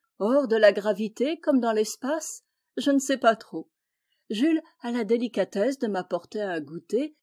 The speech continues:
qu'il veut bien partager avec moi, même si je le sens pressé de me voir partir. Je le soupçonne d'avoir commencé son histoire et de craindre que l'inspiration ne se dilue dans les politesses. Il m'expédie un peu, mais je ne lui en veux pas.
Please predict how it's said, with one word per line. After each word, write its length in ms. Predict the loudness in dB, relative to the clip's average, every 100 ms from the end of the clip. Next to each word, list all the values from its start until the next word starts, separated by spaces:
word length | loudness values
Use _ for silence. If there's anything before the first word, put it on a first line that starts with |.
| -6
qu'il 160 | -4
veut 120 | -2 -2
bien 220 | 2 0
partager 480 | 0 -6 -6 -6 -6
avec 340 | -4 -4 -4 -6
moi, 300 | -8 -10 _ _
même 260 | -4 -2 -2
si 200 | -4 -10
je 120 | -6
le 140 | -6 -6
sens 240 | -4 -6
pressé 460 | -2 -4 -2 -4 0
de 120 | 0
me 140 | 0
voir 260 | 0 -2 -2
partir. 500 | -6 -8 -8 -10 -10 _ _ _ _ _ -10
Je 140 | -6
le 160 | -6 -6
soupçonne 560 | -6 -8 -6 -4 -2
d'avoir 320 | -2 -2 -4 -4
commencé 520 | -4 -4 -6 -4 -6
son 280 | -6 -6 -6
histoire 540 | -8 -6 -4 -4 -6 _ _ -8
et 80 | -6
de 100 | -6
craindre 500 | -6 -4 -4 -6 -10
que 120 | -6
l'inspiration 840 | -4 -4 -4 -6 -6 -8 -8 -8 -6
ne 140 | -4 -2
se 160 | 2
dilue 500 | 0 2 -2 0 0
dans 140 | 2 2
les 140 | 0
politesses. 840 | 0 -2 -4 -6 -8 -10 -16 -18 _ _ _ _
Il 160 | -6 -4
m'expédie 580 | -4 -6 2 2 2 2
un 140 | 2
peu, 200 | 0 -4 -4 _ 0
mais 180 | 2 2
je 100 | 4
ne 140 | 6
lui 120 | 6
en 80 | 2
veux 200 | 0 -2
pas. 260 | -4 -10